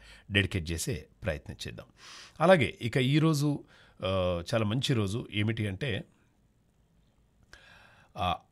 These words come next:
అక్షరానికి ప్రశ్నించడం నేర్పినటువంటి కవి ఒక ఆయన ఉన్నాడు. ఇప్పుడు మనుషులం కాబట్టి మనం ప్రశ్నిస్తూ ఉంటాం,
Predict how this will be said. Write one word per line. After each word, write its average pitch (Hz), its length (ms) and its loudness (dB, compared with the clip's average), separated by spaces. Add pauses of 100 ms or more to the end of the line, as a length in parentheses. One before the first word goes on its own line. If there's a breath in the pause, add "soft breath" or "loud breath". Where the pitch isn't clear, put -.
అక్షరానికి 196 840 6
ప్రశ్నించడం 196 720 6
నేర్పినటువంటి 147 680 6
కవి 123 300 4
ఒక 117 180 2
ఆయన 95 180 0
ఉన్నాడు. 73 260 -6 (1200 soft breath)
ఇప్పుడు 123 180 0
మనుషులం 156 560 6
కాబట్టి 143 320 10
మనం 139 180 2
ప్రశ్నిస్తూ 120 600 0
ఉంటాం, 87 260 -4